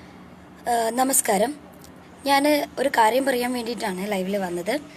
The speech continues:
ഏഹ്, കാര്യം മറ്റൊന്നുമല്ല, സൈനുൽ ആബിദ് എന്ന് പറഞ്ഞിട്ടുള്ള ഒരു വ്യക്തി, ആഹ്, തിരൂര് വൈലത്തൂര് എന്ന് പറഞ്ഞ സ്ഥലത്തുള്ള ഒരു വ്യക്തിയാണ്.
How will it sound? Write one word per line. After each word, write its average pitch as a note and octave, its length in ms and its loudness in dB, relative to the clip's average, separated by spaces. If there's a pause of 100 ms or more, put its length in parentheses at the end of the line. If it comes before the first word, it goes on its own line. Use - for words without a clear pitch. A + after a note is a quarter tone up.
(760)
ഏഹ്, A3 220 -4 (100)
കാര്യം C#4+ 240 4
മറ്റൊന്നുമല്ല, C#4+ 540 2 (680)
സൈനുൽ D4 540 4
ആബിദ് A3 380 0
എന്ന് A#3 260 0
പറഞ്ഞിട്ടുള്ള G#3+ 580 -4
ഒരു G#3+ 140 -4
വ്യക്തി, G3+ 440 -6 (1000)
ആഹ്, G3 640 -2 (300)
തിരൂര് C#4+ 440 2
വൈലത്തൂര് B3+ 800 2 (140)
എന്ന് A#3+ 120 -6
പറഞ്ഞ A#3 280 -2 (420)
സ്ഥലത്തുള്ള A3 500 2
ഒരു G#3+ 100 2
വ്യക്തിയാണ്. F#3+ 540 -2